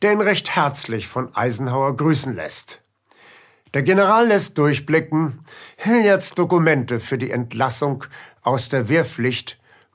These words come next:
könnten verloren gehen. Er könnte womöglich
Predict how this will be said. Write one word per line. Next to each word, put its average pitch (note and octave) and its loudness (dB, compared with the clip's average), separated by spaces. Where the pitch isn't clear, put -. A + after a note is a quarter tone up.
könnten D#3 -2
verloren A#2+ -4
gehen. - -14
Er B2+ 0
könnte G#3 2
womöglich B2+ -2